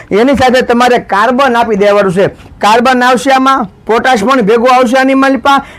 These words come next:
નાઇટ્રોજન પણ ભેગું આવશે આની માલિપા અને mycorrhiza પણ ભેગું આવશે. એટલે આ બંને વસ્તુ નાખો એટલે દુનિયાની માલિપા ડંકો વાગી જાય, વાગી જાય ને વાગી જાય.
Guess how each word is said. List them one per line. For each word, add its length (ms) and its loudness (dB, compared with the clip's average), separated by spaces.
નાઇટ્રોજન 680 0
પણ 180 0
ભેગું 300 0
આવશે 300 0
આની 160 0
માલિપા 520 0
અને 180 -2
mycorrhiza 960 0
પણ 240 2
ભેગું 300 0
આવશે. 220 0
એટલે 420 -4
આ 280 0
બંને 320 0
વસ્તુ 340 -2
નાખો 400 0
એટલે 260 0
દુનિયાની 580 0
માલિપા 440 0
ડંકો 380 -2
વાગી 460 0
જાય, 340 2
વાગી 340 0
જાય 220 0
ને 280 0
વાગી 580 0
જાય. 280 0